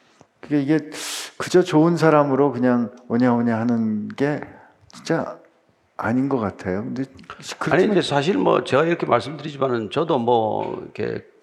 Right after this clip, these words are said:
Speaker 2: 끊임없이 기도만 하는 분도 있어요. 있는데 그런 인내심이 있으면은 괜찮아요. 뭐, 예, 뭐,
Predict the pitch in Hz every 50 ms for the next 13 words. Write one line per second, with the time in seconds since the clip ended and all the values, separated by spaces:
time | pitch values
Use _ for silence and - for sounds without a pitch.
0 | _ _ - - 170 190 165 - - - - 214 269 247 190 143 135 147 165 165
1 | 156 175 185 185 156 104 90 - - 117 107 113 139 82 110 113 98 95 95 -
2 | 113 117 120 139 160 175 151 147 123 113 110 - - - - - - - - -
3 | - - - _ _ _ - _ - - - 208 190 165 170 208 247 254 277 277
4 | 269 202 - - 190 160 143 135 135 - - 233 247 240 180 135 113 104 104 95
5 | 90 82 80 - 101 104 - - 151 190 190 120 90 - - 50 - - - -
6 | 52 53 58 57 57 55 50 50 -